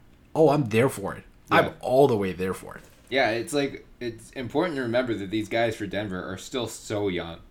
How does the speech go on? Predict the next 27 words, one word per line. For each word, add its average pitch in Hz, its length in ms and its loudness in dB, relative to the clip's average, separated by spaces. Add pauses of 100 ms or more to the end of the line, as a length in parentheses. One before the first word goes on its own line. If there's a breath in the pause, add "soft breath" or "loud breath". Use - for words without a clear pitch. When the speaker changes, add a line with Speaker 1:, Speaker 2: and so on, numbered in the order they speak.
(420)
Speaker 2:
Like, 95 280 -4 (420)
this 113 220 -2
is, 120 320 0
whatever 143 460 4
happens 131 460 2
in 110 140 -4
this 104 160 -4
series, 127 520 -2 (440 soft breath)
this 110 180 -2
is 113 140 -2
great 101 400 0
experience 110 540 0
for 110 100 -10
them 104 140 -2
to 95 80 -2
build 98 280 -2
off 131 220 4
of, 156 300 0
and 101 100 0
I 104 120 2
am 98 140 -2
terrified 95 540 2
of 82 100 -6
them 85 380 -4 (500)
long 87 280 -2
term. - 200 -10 (1400)
Speaker 1:
And 123 360 4